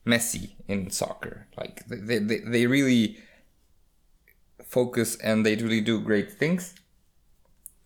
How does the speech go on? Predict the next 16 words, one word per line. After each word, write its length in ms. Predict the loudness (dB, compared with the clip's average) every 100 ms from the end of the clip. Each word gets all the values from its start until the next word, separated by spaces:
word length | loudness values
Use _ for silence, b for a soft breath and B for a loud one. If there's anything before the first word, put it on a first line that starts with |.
| _ _
but 340 | 2 2 2 -2
maybe 800 | 0 0 0 0 0 -2 -6 _ _ _ _ _ _ _ _ _ _ _
their 180 | 0 2
minds 380 | 4 2 2 0
are 80 | 2
not 280 | 2 0 0
well 260 | 2 2
developed. 540 | 2 2 2 2 -4 b b b
And 100 | -6
so 220 | 0 2 2
if 240 | 0 0
you 500 | 2 4 4 2 0
try 300 | -2 0 2
to 140 | 2 -2
talk 300 | 2 2 2
about 460 | 2 4 2 0